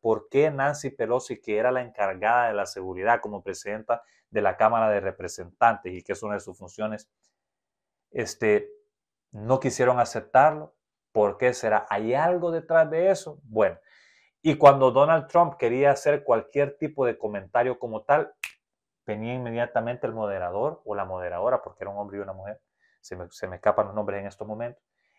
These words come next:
y le interrumpían en todo momento. Número uno, ese tema, quería hablar sobre eso.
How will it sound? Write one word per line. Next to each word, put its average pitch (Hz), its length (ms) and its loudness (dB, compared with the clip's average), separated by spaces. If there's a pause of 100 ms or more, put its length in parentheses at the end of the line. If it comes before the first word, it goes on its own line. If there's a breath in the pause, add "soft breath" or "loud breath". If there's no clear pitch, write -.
(160)
y 170 120 4
le 139 120 4
interrumpían 117 1080 -2
en 104 220 -12
todo 98 260 -4
momento. 82 580 -18 (320)
Número 131 380 2
uno, 85 280 -4 (180)
ese - 220 -4
tema, 135 420 2 (120)
quería 98 220 2
hablar 98 180 2
sobre 87 320 -6
eso. - 180 -18